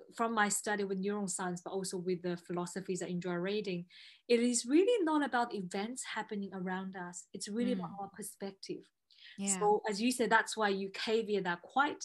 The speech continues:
Speaker 1: accurately for me. It was the, it was the best two years. And I think you shouldn't feel ashamed about it at all, because it has provided you with such a tremendous opportunity and growth as well.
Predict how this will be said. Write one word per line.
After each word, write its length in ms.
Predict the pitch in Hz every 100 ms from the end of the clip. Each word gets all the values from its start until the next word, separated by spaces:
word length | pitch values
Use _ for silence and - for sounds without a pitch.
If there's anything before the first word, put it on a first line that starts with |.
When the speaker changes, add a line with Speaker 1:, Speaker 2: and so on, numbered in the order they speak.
| -
Speaker 1:
accurately 680 | 226 - 262 220 180 175 180 - -
for 220 | - 202
me. 460 | 185 202 196 165 - _ _ -
It 80 | 208
was 260 | 190 185 -
the, 180 | 180 175 -
it 140 | 202
was 200 | 190 185
the 80 | 180
best 420 | 165 180 - -
two 120 | -
years. 360 | 175 180 165 - - - -
And 140 | 208 202
I 80 | 202
think 180 | 220
you 80 | 208
shouldn't 300 | 190 247 220
feel 180 | 214 190
ashamed 380 | 180 - 196 196
about 220 | 185 180
it 60 | -
at 160 | 175 -
all, 160 | 330 415
because 380 | 202 - 190 - - -
it 100 | 240
has 300 | - 262 320
provided 480 | 330 226 190 185 180
you 100 | 185
with 160 | 175 170
such 360 | - - 247
a 40 | 220
tremendous 580 | - 190 185 185 180 -
opportunity 600 | 185 - - 190 185 -
and 140 | 185 180
growth 440 | 185 214 415 427
as 180 | 269 -
well. 320 | 180 156